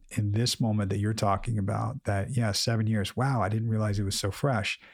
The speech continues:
was giving permission to let it hit that button and be as big as it was back then.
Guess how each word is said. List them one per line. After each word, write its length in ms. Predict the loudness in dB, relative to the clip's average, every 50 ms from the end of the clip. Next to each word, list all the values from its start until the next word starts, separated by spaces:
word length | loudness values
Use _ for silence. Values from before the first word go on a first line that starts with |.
| -20 -20 -20 -8 -2
was 200 | 0 0 2 2
giving 300 | 2 2 2 2 2 0
permission 600 | 0 0 2 2 4 2 2 2 0 0 0 0
to 180 | 0 0 0 2
let 240 | 2 2 2 2 2
it 160 | 0 0 -2
hit 360 | -4 -2 -2 -2 -2 -2 -2
that 260 | -2 -2 -2 -2 0
button 420 | 0 0 2 2 2 0 0 -2 -2 -2
and 200 | -2 -2 0 0
be 140 | 0 0 2
as 120 | 0 0 -2
big 360 | -2 0 0 2 2 0 0
as 260 | 0 0 0 0 0
it 100 | 0 0
was 320 | 0 0 2 0 0 0
back 340 | 0 0 0 0 0 -2 -2 -2
then. 380 | 0 2 2 2 0 0 -2